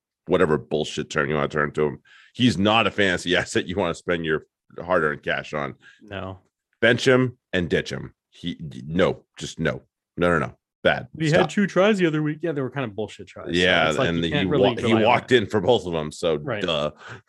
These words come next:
Speaker 1: <laughs> You're welcome. I, listen, a bullet could have gone through that fucking hole. Like, I would have got there.
Speaker 2: Yeah.
Speaker 1: <laughs>
Speaker 2: So it's not right. It's just,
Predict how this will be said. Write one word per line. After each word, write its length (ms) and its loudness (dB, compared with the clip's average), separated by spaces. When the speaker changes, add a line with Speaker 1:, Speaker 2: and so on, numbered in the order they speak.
Speaker 1:
<laughs> 300 -2
You're 220 2
welcome. 480 2
I, 340 2
listen, 480 -10
a 80 -4
bullet 300 4
could 100 -2
have 100 -4
gone 200 -6
through 160 -4
that 180 -6
fucking 240 -12
hole. 260 -6
Like, 280 -8
I 160 4
would 100 2
have 80 -6
got 180 -4
there. 220 -6
Speaker 2:
Yeah. 180 -8
Speaker 1:
<laughs> 100 -4
Speaker 2:
So 320 -8
it's 180 -14
not 260 -6
right. 200 -10
It's 260 -16
just, 260 -12